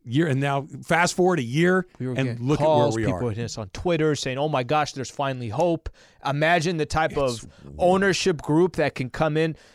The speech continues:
Speaker 2: The way they did it too is I think they started, they started fielding offers. "Hey, throw in your best offers now." There are groups trying to get put together, investors from Japan that I'm sure were trying to angle in for Shohei.
Speaker 1: Of course.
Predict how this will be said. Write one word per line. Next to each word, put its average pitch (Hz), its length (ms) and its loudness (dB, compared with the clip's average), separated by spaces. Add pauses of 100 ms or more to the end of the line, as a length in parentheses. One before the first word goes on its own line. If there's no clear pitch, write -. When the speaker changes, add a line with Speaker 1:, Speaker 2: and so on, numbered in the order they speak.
(160)
Speaker 2:
The 151 80 4
way 233 180 4
they 202 140 4
did 180 160 2
it 147 100 -4
too 185 180 0
is 127 120 0
I 139 80 0
think 180 200 -2
they 131 100 0
started, 135 520 2 (680)
they 143 80 0
started 226 340 2
fielding 175 640 0
offers. 196 800 -2
"Hey, 160 180 2
throw 185 280 2
in 202 100 0
your 185 100 0
best 170 300 0
offers 156 380 0
now." 151 240 2
There 135 160 -2
are 127 40 -4
groups 165 320 -2
trying 175 220 -2
to 160 60 -2
get 160 320 -6
put 175 200 -4
together, 147 400 0
investors 165 560 -2
from 160 200 -2
Japan 165 500 -2
that 135 140 0
I'm 131 80 -2
sure 180 220 -2
were 160 120 -2
trying 160 260 0
to 131 140 -2
angle 160 320 0
in 165 120 -2
for 147 140 -4
Shohei. 131 600 0
Speaker 1:
Of - 60 -20
course. - 480 -10